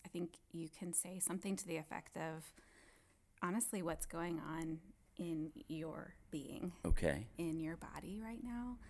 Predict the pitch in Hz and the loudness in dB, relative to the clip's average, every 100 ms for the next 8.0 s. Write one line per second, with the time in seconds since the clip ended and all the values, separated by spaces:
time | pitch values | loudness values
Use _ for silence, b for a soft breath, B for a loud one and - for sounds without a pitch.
0 | B B B - 175 175 175 170 170 170 | B B B -4 -4 0 0 0 -2 -4
1 | - - - - - - - 170 175 190 | -6 -10 -14 -16 -12 -8 0 0 2 0
2 | 196 190 190 190 190 - 175 165 170 - | 0 -2 -2 -2 -2 -2 0 0 0 -2
3 | 165 160 165 147 139 - 151 - 151 151 | -2 0 0 0 -6 -4 -2 0 0 -2
4 | 156 - 160 160 160 160 165 170 151 151 | -4 -4 -4 -2 -2 -4 -2 -2 0 -4
5 | 160 - 196 254 254 185 156 156 151 165 | -8 -10 -8 -4 -2 -2 -4 -6 -6 -4
6 | 156 143 143 165 180 196 208 123 95 B | -4 -6 -6 -4 -2 -2 -2 -4 -6 B
7 | B 196 - 240 453 - - 220 233 | B -6 2 4 4 2 2 4 4